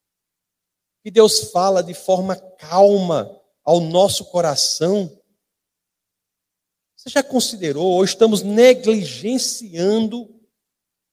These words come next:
o que Deus tem falado comigo porque estamos, de forma errada, achando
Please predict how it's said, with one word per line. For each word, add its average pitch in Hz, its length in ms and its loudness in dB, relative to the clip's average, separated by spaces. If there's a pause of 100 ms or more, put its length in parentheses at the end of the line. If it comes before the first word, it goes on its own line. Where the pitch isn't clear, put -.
(120)
o - 80 -10
que 220 140 -8
Deus 202 320 6
tem 214 160 -6
falado 185 440 0
comigo 185 560 -14
porque 196 360 0
estamos, 202 1000 -4
de 160 80 -20
forma 220 580 2
errada, 196 880 0
achando 208 800 -4